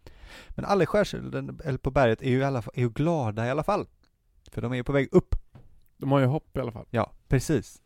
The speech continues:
Speaker 1: Man kan inte gå neråt. Man kan bara gå uppåt.
Speaker 2: Men sen tar det olika lång tid.
Speaker 1: Ja, men exakt. Exakt. Och sen har vi några, sen har vi vrede, de arga, de får lära sig att inte vara arga längre.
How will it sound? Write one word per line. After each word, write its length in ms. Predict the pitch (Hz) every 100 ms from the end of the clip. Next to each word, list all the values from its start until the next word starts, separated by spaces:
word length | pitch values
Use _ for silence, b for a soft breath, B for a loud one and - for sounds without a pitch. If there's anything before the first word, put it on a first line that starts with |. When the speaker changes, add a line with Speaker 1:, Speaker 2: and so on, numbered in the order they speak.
| -
Speaker 1:
Man 160 | 127
kan 260 | - 156 151
inte 180 | 151 123
gå 140 | 113
neråt. 520 | 113 123 101 - - - _ _ _ -
Man 120 | 104
kan 100 | 107
bara 120 | 104
gå 80 | 95
uppåt. 340 | - - - - -
Speaker 2:
Men 100 | 117
sen 140 | 120
tar 180 | 113 104
det 60 | 113
olika 260 | 107 104
lång 160 | 101 104
tid. 280 | 117 110 - _
Speaker 1:
Ja, 140 | - 110
men 100 | 107
exakt. 340 | 95 - - _ _ _ _ b b b b
Exakt. 280 | - - -
Och 100 | 127
sen 160 | 156 120
har 80 | 120
vi 100 | 117
några, 300 | 120 110 92 107 107 101 107
sen 160 | 123
har 80 | 110
vi 100 | 95
vrede, 680 | 90 110 156 135 113 175 143 -
de 120 | 110
arga, 400 | 127 120 117 156
de 120 | 117
får 100 | 104
lära 240 | 104 107 104
sig 80 |
att 60 | 123
inte 140 | 117
vara 100 | 98
arga 180 | 117 117
längre. 260 | 123 123